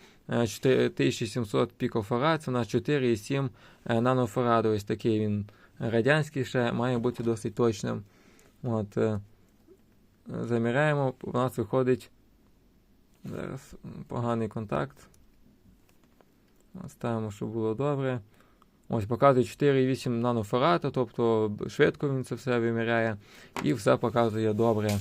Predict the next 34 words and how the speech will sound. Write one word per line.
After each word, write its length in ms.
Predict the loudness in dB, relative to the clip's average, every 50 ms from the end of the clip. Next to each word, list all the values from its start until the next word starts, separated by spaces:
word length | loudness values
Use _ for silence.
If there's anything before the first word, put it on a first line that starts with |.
| -4 -8 -16 -20 -20 -20 -12 -8 -6
Е, 140 | -6 -6 -2
це 160 | 0 0 0
в 60 | 2 0
нас 240 | -2 -2 -4 -2
є. 320 | -2 0 2 2 2 0 -2 -4 -10 -20 _ -20 -12 _ -6 -4 -4 -6 -8 _ _ -4
Е, 180 | -2 -2 2
дальше 360 | 4 6 6 6 6 4 0
в 40 | 0
нас 200 | 0 0 0 0
де 300 | 2 4 4 6 4 4
вимір, 460 | 4 4 4 4 4 2 0 0 2
ем, 680 | 0 0 0 0 -2 -2 0 0 0 0 0 -2 -2 -4
цієї 480 | -4 -2 0 2 4 4 4 2 2 0 -4 -8 -16 -20 -4 2
опору. 500 | 4 4 4 4 4 4 4 4 4 2 -2 -8 -16 -20 -20 _ -2
От, 320 | 0 2 2 2 2 2
е, 160 | 4 4 4
беремо 480 | 4 4 4 4 4 4 4 2 2 2
резистор 480 | 2 2 2 2 0 0 0 0 0 0
на 120 | 0 -2
сто 160 | -2 -2 -2
двадцять 360 | 0 2 2 2 2 0 -2
кілоом, 420 | -2 0 0 2 2 2 2 0 -2
ось 100 | -4 -4
такий 280 | -4 -4 -2 -2 -2
в 20 | 0
мене 180 | 0 0 0
є 100 | 0 0
прецензіонний, 840 | -2 -2 -4 -2 -2 -2 0 0 0 0 0 0 0 0 -2 -2 -4 -6 -14 -20 -10 -2
плюс-мінус 480 | -2 0 0 0 0 0 0 0 0 2
п'ять 240 | 2 2 2 2
відсотків 420 | 0 -2 0 0 0 0 -2 -2 -2
у 40 | 0
нього 180 | 0 0 0
похибка, 640 | 2 2 2 2 0 -2 -4 -2 -2 -2 -2 -2